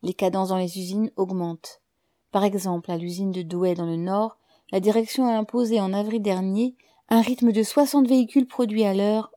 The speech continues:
au lieu de quarante-sept il y a sept mois. Mais pour atteindre cet objectif, elle n'a embauché aucun travailleur supplémentaire. Ce sont toujours trois mille quatre cents embauchés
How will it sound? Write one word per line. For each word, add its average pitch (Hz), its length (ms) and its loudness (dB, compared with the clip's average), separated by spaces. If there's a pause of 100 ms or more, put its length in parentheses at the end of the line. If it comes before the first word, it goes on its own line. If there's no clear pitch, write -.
(140)
au 220 60 0
lieu 220 140 2
de 190 80 -4
quarante-sept 208 800 -4 (120)
il 175 120 -6
y 170 120 -6
a 170 80 -6
sept - 340 -10
mois. 160 260 -10 (840)
Mais 233 80 -6
pour 190 220 0
atteindre 196 320 0
cet 185 180 -6
objectif, 185 640 -6 (320)
elle 233 160 6
n'a 240 140 8
embauché 247 500 4
aucun 294 300 2
travailleur 269 400 2
supplémentaire. 196 840 -4 (640)
Ce - 160 -4
sont 240 160 0
toujours 196 380 -4
trois - 200 -2
mille 220 180 2
quatre 208 200 -4
cents 190 200 -6
embauchés 175 580 -6